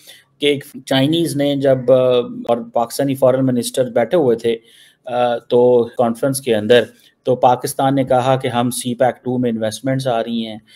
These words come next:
चाइनीज ने कहा ऐसे नहीं हो सकता। चाइनीज जो हैं वो ये कहते हैं कि हम नहीं मानते जो आप सिक्योरिटी मेजर्स ले रहे हैं। चाइनीज एम्बेसडर दो दफ़ा बोला, उसने कहा कि जो इसहाक डार पाकिस्तान का डिप्टी वज़ीर आज़म कह रहा है, मैं उस पर right to reply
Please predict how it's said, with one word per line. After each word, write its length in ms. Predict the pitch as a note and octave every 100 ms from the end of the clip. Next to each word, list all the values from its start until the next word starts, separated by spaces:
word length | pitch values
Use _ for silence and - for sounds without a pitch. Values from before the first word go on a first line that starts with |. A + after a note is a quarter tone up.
| _ _
चाइनीज 380 | B2+ B2 C#3 C3+
ने 120 | B2+
कहा 160 | B2 B2+
ऐसे 220 | A#2 -
नहीं 140 | B2+ B2+
हो 80 | G2
सकता। 560 | - - - _ C#3
चाइनीज 440 | C#3 B2+ C#3 F#3+ C#3+
जो 120 | G#2+
हैं 300 | G2+ G2+ - _ _ _ _ _ -
वो 140 | C3
ये 120 | G#3 G#3+
कहते 320 | D3 B2 C3
हैं 220 | A#2+ D3+
कि 80 | D#3
हम 240 | A2 C#3
नहीं 220 | D3 G3+
मानते 340 | G#3 D3+ C#3 D3
जो 140 | C#3+
आप 140 | C3+ B2
सिक्योरिटी 460 | B2 B2 A#2 B2
मेजर्स 380 | A2 G#2 G#2+ G2+
ले 160 | F#2+ E2+
रहे 100 | -
हैं। 140 | - _ _ _ _ -
चाइनीज 440 | B2 C3 D3 C#3+
एम्बेसडर 420 | C3 A#2+ A#2+ B2 B2+
दो 240 | A2 B2
दफ़ा 240 | B2+ A#2+
बोला, 280 | G2 F#2+ G#2
उसने 300 | A#2 A2+ C3
कहा 460 | C3 B2 C#3+ F3+ F3 _ _ -
कि 80 | B2
जो 280 | A2+ C3+
इसहाक 400 | C3 C3 A#2 A#2
डार 320 | A2 A2 C3 C3
पाकिस्तान 580 | A#2 A2 B2 B2 B2+
का 100 | B2+
डिप्टी 380 | A2+ A2 A2 C3
वज़ीर 360 | A#2 G#2+ A2+ A2+
आज़म 300 | A2+ A#2+ B2
कह 220 | A#2+ A#2
रहा 260 | B2 B2 B2
है, 280 | C#3+ F3+ - - - A#2
मैं 80 | B2
उस 180 | B2 B2+
पर 100 | G#2
right 280 | G#2+ G#2+ B2
to 120 | A2
reply 320 | G#2+ G#2+